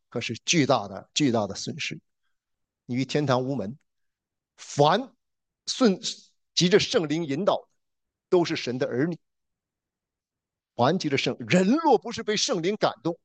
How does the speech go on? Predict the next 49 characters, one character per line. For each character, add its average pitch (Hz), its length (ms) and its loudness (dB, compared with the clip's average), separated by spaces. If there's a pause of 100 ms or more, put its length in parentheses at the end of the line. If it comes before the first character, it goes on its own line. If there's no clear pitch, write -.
(100)
哥 185 100 6
林 175 160 2
多 165 260 0
前 151 300 -6
书 156 80 -4
十 170 140 -2
二 147 140 2
章， 120 200 -6 (220)
人 170 260 2
若 302 280 4
不 - 180 -4
是 202 100 -6
被 208 160 2
圣 185 240 0
灵 190 160 -2
感 131 260 0
动， 156 240 -6
就 262 220 2
没 196 160 4
有 294 140 2
人 156 180 0
能 170 140 -6
说 165 220 -4
耶 170 180 0
稣 175 180 -8
基 175 160 -8
督 175 100 -4
是 175 200 -2
主。 - 180 -12 (400)
有 175 180 4
一 240 60 -2
天 247 220 2
你 175 80 0
说 214 140 0
耶 220 120 0
稣 220 140 -4
基 196 120 2
督 220 80 4
不 220 160 -4
是 240 160 0
主 123 180 -10
了， 123 200 -4 (180)
你 123 100 -2
就 135 120 0
没 139 180 4
有 180 120 0
圣 143 240 -4
灵 110 120 -4
的 123 140 -2